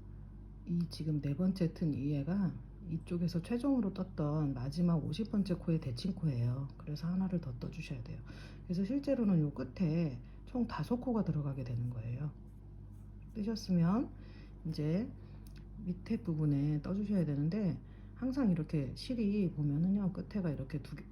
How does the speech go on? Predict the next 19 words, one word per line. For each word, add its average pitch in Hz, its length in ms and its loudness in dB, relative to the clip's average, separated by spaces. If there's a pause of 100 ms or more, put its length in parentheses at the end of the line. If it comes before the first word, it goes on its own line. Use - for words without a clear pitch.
두 175 160 -2
개가, 196 380 2
두 - 100 -8
개씩 202 260 0
이렇게 143 240 -2
겹쳐서 - 460 0
있어요. 123 460 0 (680)
보이시나요? 170 520 2 (180)
두 160 100 -6
개 160 100 0
겹친 151 340 -2
거? 226 220 0 (680)
두 202 160 -4
개 277 140 2
겹친 226 320 2
것 233 140 2
중에 175 200 4
요 143 280 0
두 - 140 -6